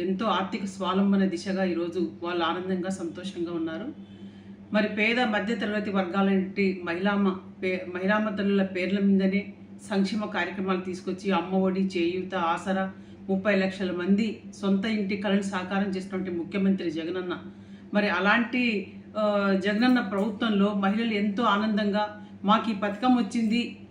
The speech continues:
అని చెప్పుకునే స్వతం-, స్వాతంత్రాన్ని కూడా చూసి ఓర్చుకోలేక తెలుగుదేశం పార్టీ చంద్రబాబు నాయుడు, మరి తన కొడుకు లోకేష్,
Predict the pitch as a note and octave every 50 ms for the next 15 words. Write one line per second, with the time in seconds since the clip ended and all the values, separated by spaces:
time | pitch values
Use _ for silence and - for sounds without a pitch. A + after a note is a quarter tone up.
0 | - - G#3+ A3 A3+ G3+ F#3+ A3 G#3+ G3 - - - B3 A#3+ A#3+ A#3+ A#3+ - -
1 | G#3 G3 G#3+ A#3+ B3+ B3 A3+ - G#3 F#3+ F#3+ G3+ G#3 G#3 G#3 B3+ B3+ A#3+ - B3+
2 | B3 A#3+ A#3+ A#3+ G#3+ G3+ A3 A3+ A#3+ A#3+ A#3+ G#3 - - - - - - - -
3 | - - - - A#3 A#3+ - B3+ A3+ G3+ A3 A3+ F#3+ - - B3+ B3 A3 A3 G3+
4 | F#3+ G#3 G#3 G#3+ - - - - - - - G#3+ A3+ A3+ A#3+ B3 A#3+ A#3+ A#3+ A3+
5 | G#3+ G3 A3 A3+ G#3+ - - A3+ G#3 G3 G3 - - - - - A3 G3+ G3 G#3
6 | A3 A3+ A#3 A3 A3 A3 G#3+ G#3+ G#3 G3+ A#3+ B3+ - - - - - - - -
7 | - G#3+ G#3+ G3+ - A3+ G#3 G#3+ G3 - G#3 A3 A#3+ - A#3 G#3 G#3 A3 G#3+ -
8 | A#3+ A3+ A3 - -